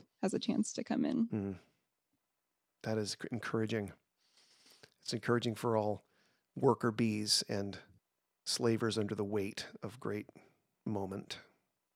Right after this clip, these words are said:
Speaker 2: I think of, uh, the, the, the thought that I take away from it is that,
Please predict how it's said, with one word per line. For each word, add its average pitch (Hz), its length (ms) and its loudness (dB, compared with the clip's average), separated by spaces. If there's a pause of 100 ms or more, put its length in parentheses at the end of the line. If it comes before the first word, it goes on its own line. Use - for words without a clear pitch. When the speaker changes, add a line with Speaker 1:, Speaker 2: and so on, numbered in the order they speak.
(1800)
Speaker 2:
I 151 80 8
think 196 240 6
of, 120 380 4
uh, 120 200 4
the, 131 240 4
the, 127 320 6
the 135 120 2
thought 151 220 8
that 143 100 8
I 135 40 6
take 123 220 2
away 131 140 6
from 117 220 2
it 113 80 0
is 117 220 2
that, 110 200 0